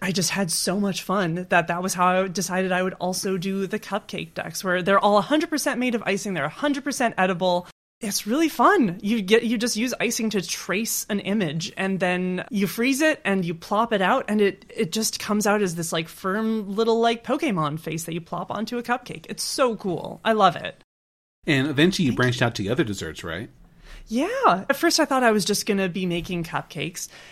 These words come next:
Speaker 1: And then this group that I was in called Fandom Foodies, which was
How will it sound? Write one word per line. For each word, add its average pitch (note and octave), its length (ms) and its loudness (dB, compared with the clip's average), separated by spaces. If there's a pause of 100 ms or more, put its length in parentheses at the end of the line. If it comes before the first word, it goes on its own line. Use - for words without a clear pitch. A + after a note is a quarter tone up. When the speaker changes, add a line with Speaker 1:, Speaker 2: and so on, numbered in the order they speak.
(160)
Speaker 1:
And A#3 200 6
then C4+ 480 6
this A3+ 380 4
group G3+ 360 -2
that C#4+ 120 2
I A#3 140 6
was A3+ 180 2
in E3+ 240 -2
called G3 300 -4
Fandom A#3+ 360 2
Foodies, E3 380 -4
which F3 180 -6
was F#3+ 220 0